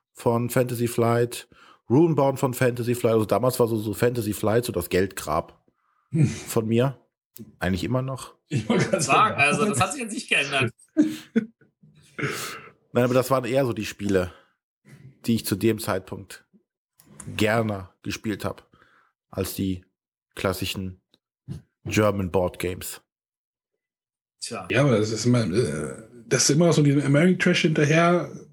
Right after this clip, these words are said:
Speaker 2: rennst oder, äh, dem immer noch nicht abgeneigt
Speaker 1: Ja.
Speaker 2: bist. Das zeigt sich ja immer noch so ein bisschen.
Speaker 1: Ja.
Speaker 2: Das ist,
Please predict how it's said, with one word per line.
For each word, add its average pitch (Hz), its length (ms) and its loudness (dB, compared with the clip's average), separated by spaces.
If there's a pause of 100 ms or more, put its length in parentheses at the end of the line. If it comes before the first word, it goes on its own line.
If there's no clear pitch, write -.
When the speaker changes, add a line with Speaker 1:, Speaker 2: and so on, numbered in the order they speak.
(340)
Speaker 2:
rennst 156 520 2
oder, 117 360 0
äh, - 440 -10
dem 131 220 0
immer 151 160 4
noch 143 220 2
nicht - 360 -2
abgeneigt 143 420 2
Speaker 1:
Ja. 92 100 0
Speaker 2:
bist. - 280 -4
Das - 360 -8
zeigt 151 220 0
sich 143 140 2
ja 147 80 4
immer 139 180 0
noch 87 120 -6
so - 100 -4
ein 90 80 -4
bisschen. - 300 2
Speaker 1:
Ja. 113 60 6
Speaker 2:
Das 82 140 -2
ist, - 200 -8